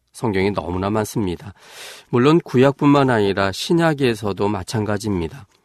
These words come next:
신약의 말씀에 보면 히브리서 팔 장 십이 절에 있는 말씀을 좀 보겠습니다. 히브리서 팔 장 십이 절입니다. "내가 저희 불의를 긍휼히 여기고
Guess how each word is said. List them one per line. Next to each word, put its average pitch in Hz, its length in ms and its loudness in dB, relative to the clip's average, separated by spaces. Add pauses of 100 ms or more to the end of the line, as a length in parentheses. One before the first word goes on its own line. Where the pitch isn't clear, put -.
(180)
신약의 160 400 0
말씀에 123 400 2
보면 98 360 -2 (440)
히브리서 123 540 -2
팔 151 260 -6
장 139 300 0
십이 123 400 -4
절에 131 240 2
있는 120 180 2
말씀을 87 560 -4
좀 87 160 -14
보겠습니다. 87 680 -8 (540)
히브리서 107 440 -4
팔 101 220 -8
장 127 280 -2 (240)
십이 147 320 -4
절입니다. 87 540 -6 (1700)
"내가 120 280 2
저희 131 380 2
불의를 123 540 2
긍휼히 110 440 0
여기고 92 440 -4